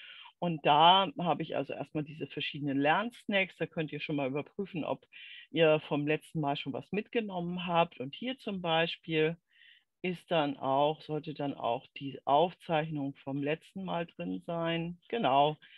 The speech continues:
Ne, Arsen in der Homöopathie, da habe ich auch die Aufzeichnung vom letzten Mal mit reingepackt. Könnt ihr euch also ansehen. Außerdem gibt's dann immer diese kleinen Lernsnacks, wo man dann so ein bisschen überprüfen kann, ob man da schon was verstanden hat davon, was mitgenommen hat,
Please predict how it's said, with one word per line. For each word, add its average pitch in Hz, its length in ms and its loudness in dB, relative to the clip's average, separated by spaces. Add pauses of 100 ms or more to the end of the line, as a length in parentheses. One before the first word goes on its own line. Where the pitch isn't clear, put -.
(360)
Ne, 170 100 4
Arsen 170 680 2
in 160 100 -2
der 160 100 0
Homöopathie, 156 600 -2
da 185 140 2
habe 160 120 -2
ich 156 100 -8
auch 139 100 -10
die - 140 -12
Aufzeichnung 180 640 -2
vom 160 180 -6
letzten 175 320 -6
Mal 156 120 -2
mit 151 220 -6
reingepackt. 147 560 0
Könnt 151 220 -6
ihr 139 80 -6
euch 139 180 -10
also 131 220 -4
ansehen. 196 440 -4
Außerdem 160 280 -6
gibt's 165 180 -8
dann 131 160 -4
immer 151 220 -4
diese 143 360 -6 (500)
kleinen 139 420 2
Lernsnacks, 180 960 0
wo 156 100 -8
man 143 220 -4
dann 147 320 -4 (380)
so 165 100 -8
ein 151 80 -4
bisschen 151 260 -8
überprüfen 160 540 -8
kann, 160 260 -6
ob - 180 -14
man 143 120 -4
da 131 100 -6
schon 131 300 -6
was 120 160 -6 (160)
verstanden 208 500 -2
hat 160 160 -6
davon, 147 460 -2
was 123 180 -8
mitgenommen 147 640 -4
hat, 151 220 -2